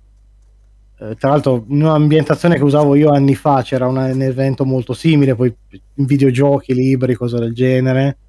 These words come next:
Due soli nel cielo, anche quello lì è un trope che serve a indicare la, quanto sia strana e aliena l'ambientazione.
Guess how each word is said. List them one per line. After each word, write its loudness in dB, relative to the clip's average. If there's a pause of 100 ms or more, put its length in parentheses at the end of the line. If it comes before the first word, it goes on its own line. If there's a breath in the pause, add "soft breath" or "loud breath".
(3250)
Due 4
soli 2
nel 2
cielo, 2
anche -2
quello 0
lì 4
è 4
un 0
trope 0 (1000)
che 0 (320)
serve 0
a 2
indicare 0
la, -6
quanto 2
sia 2
strana 0
e 2
aliena 0
l'ambientazione. -2